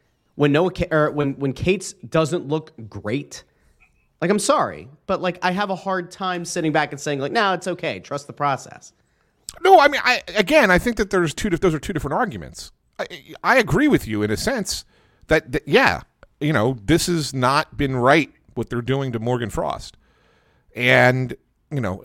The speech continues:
Speaker 2: you, I was fine with them sitting him out the first time, and okay, maybe it went a couple games too long, but I understood why.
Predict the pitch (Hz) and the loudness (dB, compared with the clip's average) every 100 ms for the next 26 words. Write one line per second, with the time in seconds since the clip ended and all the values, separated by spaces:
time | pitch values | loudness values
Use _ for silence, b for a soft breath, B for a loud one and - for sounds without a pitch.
0 | - 135 135 - 127 170 165 - 147 160 | -6 -2 0 0 4 4 4 4 4 4
1 | 151 143 127 160 147 135 131 - 117 135 | 2 -2 0 -2 0 2 2 0 -2 0
2 | 135 - 139 135 107 - 117 113 120 110 | 0 0 2 2 -2 -2 0 0 -2 -2
3 | 113 120 - 110 110 120 113 - 113 113 | -4 -2 -6 -6 -6 -6 -6 -8 -2 0
4 | 117 104 98 110 101 110 101 87 90 117 | 0 0 -2 -4 -6 -4 -2 0 2 0